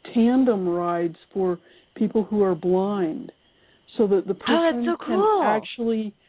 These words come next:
Speaker 1: have the experience of riding on a bicycle. And they're tandem, of course, because there's somebody who's sighted who, uh, is on the front, uh,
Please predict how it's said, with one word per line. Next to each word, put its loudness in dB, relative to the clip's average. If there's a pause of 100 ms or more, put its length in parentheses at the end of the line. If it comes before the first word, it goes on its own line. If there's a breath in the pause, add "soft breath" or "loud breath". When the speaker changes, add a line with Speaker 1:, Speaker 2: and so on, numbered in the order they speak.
(160)
Speaker 1:
have -4
the 0
experience -2
of -2
riding 2
on 2
a 2
bicycle. -2 (300 loud breath)
And 2
they're 4
tandem, 0
of -6
course, -10
because -8
there's -8
somebody -2
who's -6 (120)
sighted 0
who, 0 (720 soft breath)
uh, -4
is 2
on 2
the 2 (140)
front, 2 (140)
uh, -4